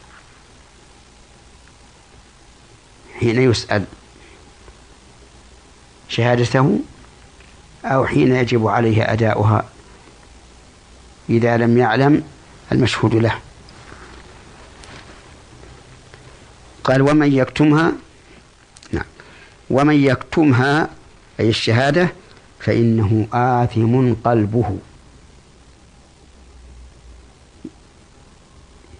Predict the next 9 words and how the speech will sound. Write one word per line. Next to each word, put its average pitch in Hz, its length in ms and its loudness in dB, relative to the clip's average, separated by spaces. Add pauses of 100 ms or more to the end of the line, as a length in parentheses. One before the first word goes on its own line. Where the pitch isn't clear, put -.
(180)
لما 110 240 2
كان 127 320 0 (100)
الكتمان 135 580 0 (1000)
لشهادة 120 680 0
غير 151 240 2
معلومة 123 420 0 (1700)
ومحل 139 480 2
ذلك 147 320 0
القلب، 139 340 0